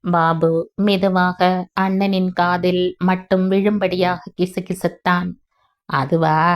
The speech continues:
கீழ் போர்ஷன் ஐயர் மாமி இருக்காங்கல்ல, அவங்க கிட்ட இருந்து காஃபி ஃபில்டர் ஓசி அடிச்சிட்டு வந்திருக்காரு. புதுசா அதுல காப்பி பொடி போட்டு டிகாஷன் இறக்குறாரு. பழக்கம் இல்லை இல்லையா,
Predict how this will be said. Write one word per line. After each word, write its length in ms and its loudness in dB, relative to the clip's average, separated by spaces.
கீழ் 360 0
போர்ஷன் 400 0
ஐயர் 340 0
மாமி 300 -4
இருக்காங்கல்ல, 600 -2
அவங்க 300 -2
கிட்ட 300 -4
இருந்து 300 -2
காஃபி 420 -2
ஃபில்டர் 680 0
ஓசி 400 0
அடிச்சிட்டு 360 -2
வந்திருக்காரு. 640 -2
புதுசா 360 -4
அதுல 360 0
காப்பி 360 0
பொடி 220 0
போட்டு 380 -2
டிகாஷன் 560 -4
இறக்குறாரு. 580 -4
பழக்கம் 440 -2
இல்லை 240 0
இல்லையா, 420 -4